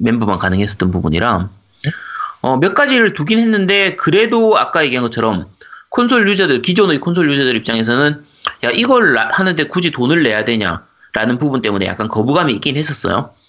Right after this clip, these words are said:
Speaker 1: 어, 그래도 멀티 하려면은 뭐 사긴 사야 됐죠. 초창기 때.
Speaker 2: 그렇죠.
Speaker 1: 자, 그런데 이제 피에스 플러스가 이제 플스 쓰리 넘어가면서부터 피-,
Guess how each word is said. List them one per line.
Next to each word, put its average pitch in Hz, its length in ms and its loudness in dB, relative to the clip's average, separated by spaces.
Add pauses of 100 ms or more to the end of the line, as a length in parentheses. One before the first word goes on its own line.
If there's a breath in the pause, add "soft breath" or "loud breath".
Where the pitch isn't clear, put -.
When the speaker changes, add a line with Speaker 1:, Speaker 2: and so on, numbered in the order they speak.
(380 loud breath)
Speaker 1:
어, 120 160 0
그래도 151 240 2
멀티 170 320 2
하려면은 127 720 -2
뭐 85 240 0
사긴 143 240 0
사야 123 240 -2
됐죠. - 320 -6 (260)
초창기 120 400 -2
때. 113 260 -2 (200)
Speaker 2:
그렇죠. 117 420 0 (480 loud breath)
Speaker 1:
자, 131 100 -2
그런데 208 380 2
이제 131 560 0
피에스 202 1120 2
플러스가 190 640 0
이제 101 160 -2
플스 277 280 0
쓰리 220 520 2
넘어가면서부터 117 760 0
피-, - 200 -2